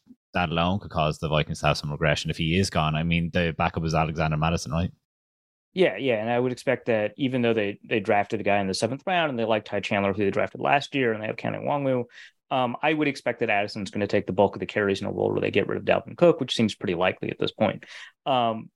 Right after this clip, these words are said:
Speaker 2: I think it is smart to get rid of Dalvin Cook, not because he's not talented. He is very talented.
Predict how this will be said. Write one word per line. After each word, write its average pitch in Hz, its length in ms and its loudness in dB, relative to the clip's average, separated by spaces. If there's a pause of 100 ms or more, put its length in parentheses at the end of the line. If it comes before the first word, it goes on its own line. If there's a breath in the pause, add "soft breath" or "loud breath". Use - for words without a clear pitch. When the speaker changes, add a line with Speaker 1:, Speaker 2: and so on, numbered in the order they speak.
(140)
Speaker 2:
I 139 160 6
think 196 340 -4
it 143 100 4
is 170 280 -2
smart 110 360 0
to 113 60 -6
get 110 120 2
rid 104 80 -2
of 101 80 -4
Dalvin 98 260 4
Cook, 98 160 -8
not 165 140 -2
because 208 200 -2
he's 143 120 -4
not 139 200 0
talented. 92 380 -2
He 110 100 4
is 104 80 2
very 98 180 0
talented. 98 520 -2